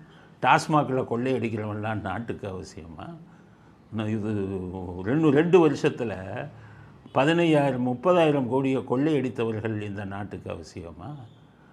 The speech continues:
ஆ? ஈ டி இவனு வந்துகிட்டு பிடிச்சி நாறுது நம்ம தமிழ்நாடு.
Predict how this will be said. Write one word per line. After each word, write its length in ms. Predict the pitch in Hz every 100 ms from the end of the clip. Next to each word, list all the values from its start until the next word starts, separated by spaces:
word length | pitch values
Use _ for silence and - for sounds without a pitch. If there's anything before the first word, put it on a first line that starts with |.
| - - 123
ஆ? 100 | 185 185 -
ஈ 260 | 110 170
டி 240 | 170 151 147
இவனு 40 |
வந்துகிட்டு 680 | 135 151 139 127 131 120 98
பிடிச்சி 260 | 120 131 127
நாறுது 640 | 107 101 120 143 139 117
நம்ம 240 | 110 104 101
தமிழ்நாடு. 720 | 101 104 143 135 107 95 120